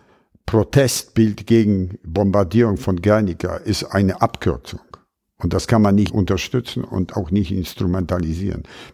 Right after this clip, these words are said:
Picasso hätte das Bild sowieso gemalt. Es ist politisch geworden in dem Moment, wo der Krieg war, und Picasso hat das dem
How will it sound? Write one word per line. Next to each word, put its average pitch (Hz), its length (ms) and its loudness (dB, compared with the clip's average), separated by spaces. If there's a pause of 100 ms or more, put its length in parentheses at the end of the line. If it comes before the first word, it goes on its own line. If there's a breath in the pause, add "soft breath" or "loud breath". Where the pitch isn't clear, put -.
Picasso 117 480 2
hätte 104 240 2
das 90 180 0
Bild 104 300 0
sowieso 101 520 2
gemalt. 78 600 -4 (1120)
Es - 200 -10
ist 104 160 -6
politisch 117 480 2
geworden 104 760 0
in 95 160 2
dem 92 160 2
Moment, 101 460 2
wo 95 100 2
der 87 160 -2
Krieg - 420 -2
war, 87 280 -2
und 87 160 -4
Picasso 90 400 -2
hat 87 160 -2
das - 180 -6
dem 85 260 -2